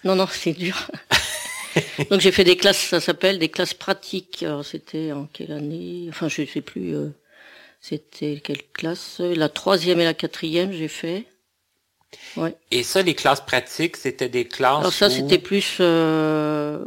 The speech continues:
Speaker 1: bon, il y avait de la théorie, mais plus de la pratique. Mettons des cours de cuisine, des cours de couture. J'ai fait par exemple une jupe, euh, des trucs comme ça.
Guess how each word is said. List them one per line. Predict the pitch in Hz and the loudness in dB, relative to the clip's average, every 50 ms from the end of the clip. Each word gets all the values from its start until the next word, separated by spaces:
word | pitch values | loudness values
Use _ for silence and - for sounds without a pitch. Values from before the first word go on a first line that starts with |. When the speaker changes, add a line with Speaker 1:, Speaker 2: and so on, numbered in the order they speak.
| - - | -10 -6
Speaker 1:
bon, | - 175 175 175 | -2 0 0 2
il | 160 | 2
y | 156 | 2
avait | 147 156 147 | 2 2 2
de | 143 151 | 2 0
la | 156 | 0
théorie, | 151 - - 160 156 156 151 185 208 208 | 0 2 2 2 2 2 2 4 4 6
mais | 185 160 156 | 6 4 4
plus | 151 - - 208 208 175 | 2 0 -2 0 0 4
de | 185 190 | 4 4
la | 185 180 | 4 4
pratique. | 185 - 190 180 - - 175 160 - - | 2 -2 -6 -4 -2 -2 -2 -2 0 0
Mettons | 151 151 - 156 156 | -2 -2 0 2 2
des | 156 151 | 2 2
cours | - - 160 143 | 0 0 -2 0
de | 151 | 0
cuisine, | 147 - - - 156 143 143 156 160 175 185 202 202 | -2 -2 -2 -4 -2 0 4 4 4 6 4 4 2
des | 160 156 151 | 2 0 -2
cours | - - 165 160 | -2 -2 -2 0
de | 151 156 | 0 0
couture. | 156 151 - - 175 - - - 180 180 190 196 202 208 208 _ _ _ _ _ _ _ _ _ _ _ _ _ _ _ - | -2 -2 -6 -8 -8 -6 -4 -2 0 2 2 2 0 0 -4 _ _ _ _ _ _ _ _ _ _ _ _ _ _ _ -8
J'ai | 151 | -6
fait | - - | -6 -4
par | - - 147 147 | -2 0 2 2
exemple | 147 131 143 139 - 156 | 2 0 0 -2 0 2
une | 156 147 | 2 2
jupe, | 131 143 165 190 214 214 214 - | 2 2 4 4 4 2 0 -2
euh, | 170 156 151 147 | -2 0 0 0
des | 143 147 135 | -2 -4 -6
trucs | - - 143 | -6 -8 -8
comme | - - 165 160 | -6 -6 -8 -6
ça. | - 196 175 | -4 -6 -6